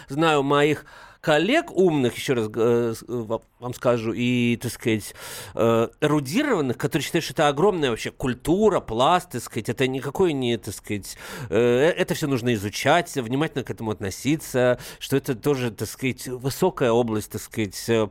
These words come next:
приложения человеческого интеллекта, гра-, графические романы, что их пишут не,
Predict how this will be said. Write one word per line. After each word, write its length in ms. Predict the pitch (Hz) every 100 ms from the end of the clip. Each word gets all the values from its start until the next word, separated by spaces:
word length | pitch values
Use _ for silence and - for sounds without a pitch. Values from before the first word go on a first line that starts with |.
| -
приложения 760 | 127 131 123 127 127 117 110 104 - -
человеческого 460 | - 131 127 -
интеллекта, 680 | 107 120 110 139 185 - 143
гра-, 600 | 117 110 117 113 139 160
графические 720 | 147 131 160 - 185 - 127
романы, 500 | 120 110 110 151 156
что 160 | 120 139
их 100 | 123
пишут 280 | 165 127 127
не, 360 | 123 117 113